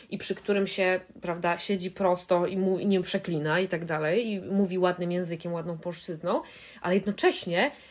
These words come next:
ma taki fajny vibe ciekawego świata, wyluzowanego faceta, który wsz-, dużo już widział, odchował dzieci, jego dzieci mieszkają jedno w Stanach, drugie gdzieś tam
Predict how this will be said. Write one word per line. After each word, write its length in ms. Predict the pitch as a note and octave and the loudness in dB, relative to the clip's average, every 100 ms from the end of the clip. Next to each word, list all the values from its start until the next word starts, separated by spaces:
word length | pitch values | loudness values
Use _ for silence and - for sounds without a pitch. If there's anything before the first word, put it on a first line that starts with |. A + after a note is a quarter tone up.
| - - | -14 0
ma 120 | G#3+ | 0
taki 180 | C#4 G#3+ | 0 0
fajny 340 | - B3 C4+ | 2 4 4
vibe 420 | E3 E3 F3 C4 - - - | 2 0 0 -2 -8 -20 -6
ciekawego 540 | - G#3 G#3+ A#3+ D4 | -4 -2 0 2 0
świata, 520 | D#4+ - A3 E3+ F#3 G3 | -2 0 2 2 0 0
wyluzowanego 720 | G#3 A3 G3+ G3+ G#3 C#4 D4 | 2 2 0 0 0 2 0
faceta, 640 | B3+ B3 F3+ D#3+ E3+ C#4+ - - - - | -2 -4 -4 0 2 2 0 -12 -20 -12
który 260 | - A#3 | -2 -2
wsz-, 260 | A3 - G3 | -2 -6 -8
dużo 380 | F3+ C4+ F#4 F#4+ | -2 6 6 6
już 180 | B3+ | 2
widział, 380 | F#3+ G3 F#3 F#3+ - | 0 -2 0 0 0
odchował 420 | A3+ F4+ F4 C#4 | 0 0 2 2
dzieci, 500 | D#3+ F#3 F3+ F#3 F3 | 4 2 2 -6 -4
jego 220 | C4+ F4+ | -2 0
dzieci 280 | A#3 A#3 A#3 | 0 -4 -4
mieszkają 320 | G#3+ - G3 | -4 -2 -2
jedno 300 | F3+ G3 G#3+ | 0 -2 -2
w 40 | G#3 | -6
Stanach, 380 | - F#3+ F3 | -6 -4 -4
drugie 280 | E3 F3+ F#3 | -6 -6 -6
gdzieś 260 | E3+ D#3 - | -6 -8 -8
tam 260 | D3+ D#3 | -6 -6